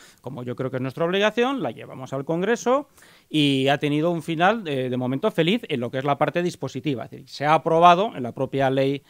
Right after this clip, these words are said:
eh, orgánica de educación, la famosa ley Wert, hay un artículo que dice expresamente que el Estado va a poner en marcha un sistema para facilitar el reciclaje y el préstamo de los libros de texto, que esto es de lo que se trata.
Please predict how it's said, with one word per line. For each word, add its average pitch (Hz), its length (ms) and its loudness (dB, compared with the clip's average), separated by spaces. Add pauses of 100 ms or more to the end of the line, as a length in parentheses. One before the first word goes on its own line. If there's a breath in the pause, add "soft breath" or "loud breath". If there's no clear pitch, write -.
(300 loud breath)
eh, 135 240 -4
orgánica 135 600 0
de 131 80 0
educación, 143 520 -2
la 139 80 -2
famosa 127 680 -4
ley 131 120 -2
Wert, 185 300 4 (340 loud breath)
hay 131 240 -4
un 135 100 -2
artículo 175 460 -4
que 139 100 -2
dice 147 260 -4
expresamente 185 920 0
que 196 220 0
el 180 100 -2
Estado 175 640 4
va 160 320 6
a 170 60 4
poner 147 260 -2
en 156 80 -2
marcha 160 240 -2
un 151 80 -4
sistema 170 560 -2 (280 loud breath)
para 131 180 -2
facilitar 127 640 0 (260 soft breath)
el 123 160 -12
reciclaje 139 600 -4
y 147 100 -2
el 131 100 -4
préstamo 156 500 -2
de 143 60 0
los 127 80 -2
libros 131 240 -2
de 127 100 -6
texto, 117 300 -14
que 139 100 -12
esto 131 140 -14
es 120 60 -12
de 120 60 -12
lo 143 60 -16
que - 80 -20
se - 100 -20
trata. - 320 -20